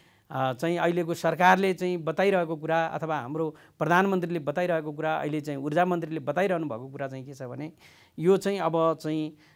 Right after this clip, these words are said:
अ, कम्पनीबाट अगाडि बढ्ने कुरा, यसको मूल नेतृत्व, यसलाई, अ, सम्पन्न गर्नको निम्ति यहाँनिर नेपाल विद्युत प्राधिकरणले नै यसलाई जिम्मा लिएर अगाडि बढ्ने कुरा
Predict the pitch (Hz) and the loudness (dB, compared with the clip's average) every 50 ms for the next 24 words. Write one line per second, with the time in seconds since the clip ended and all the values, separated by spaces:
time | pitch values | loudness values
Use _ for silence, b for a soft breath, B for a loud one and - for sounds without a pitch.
0 | b - - 131 127 123 120 - 156 165 160 175 202 214 208 185 180 165 160 156 | b -12 -6 -4 -4 -4 -2 0 0 2 4 4 4 6 6 4 4 4 4 2
1 | 151 147 143 143 139 127 127 135 131 131 135 123 123 131 147 147 139 - 156 - | 2 2 0 0 -2 -4 -4 -4 -4 -4 -6 -6 -4 -4 -2 -2 -4 -6 -10 -6
2 | - 165 143 135 156 190 214 196 175 180 180 180 190 170 151 190 180 180 180 160 | -4 -4 0 2 4 4 4 4 4 2 2 2 -2 -4 0 0 0 2 2 0
3 | 170 175 170 170 180 175 170 170 165 b b b b b b _ 139 135 123 123 | 0 -2 0 0 0 2 2 0 -2 b b b b b b _ -6 -4 -2 -2
4 | 127 123 - 180 185 180 175 220 214 208 202 170 170 170 160 160 151 160 156 151 | -2 0 2 2 4 6 6 4 6 4 6 6 6 4 4 2 0 0 0 0
5 | 143 143 143 165 160 160 160 _ _ - 156 165 170 170 170 170 160 151 156 156 | -2 -2 -4 -4 -6 -6 -8 _ _ -4 0 2 2 4 2 2 2 2 0 2
6 | - 170 175 165 151 165 156 165 156 - - 151 143 143 147 147 143 147 143 139 | 4 4 4 4 2 0 -2 -2 -2 0 0 0 2 2 0 -2 -2 -2 -2 -2
7 | 143 151 165 185 180 160 147 139 131 135 135 135 135 131 127 131 127 123 123 123 | -2 -2 -4 -4 -4 -6 -6 -8 -8 -6 -6 -6 -6 -6 -6 -6 -6 -6 -6 -6
8 | 123 123 120 120 120 120 120 120 113 117 127 127 131 | -8 -8 -8 -8 -8 -8 -8 -10 -10 -8 -8 -8 -8